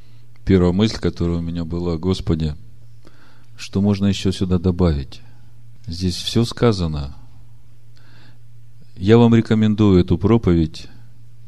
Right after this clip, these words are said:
Во-первых, разбить её на несколько частей, потому что она очень серьёзная, большая, она охватывает всю недельную главу.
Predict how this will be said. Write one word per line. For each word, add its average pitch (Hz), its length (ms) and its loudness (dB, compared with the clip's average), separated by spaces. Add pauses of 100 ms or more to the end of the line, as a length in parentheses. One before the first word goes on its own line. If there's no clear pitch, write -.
(500)
Во-первых, 120 400 6
разбить 101 400 2
её 101 100 4
на 98 120 4
несколько 95 420 0
частей, 90 380 0
потому 82 340 0
что 78 320 -2
она 92 200 2
очень 90 260 2
серьёзная, 92 500 4
большая, 87 440 4
она 87 180 2
охватывает 87 480 0
всю 110 160 2
недельную 87 480 2
главу. 78 400 -2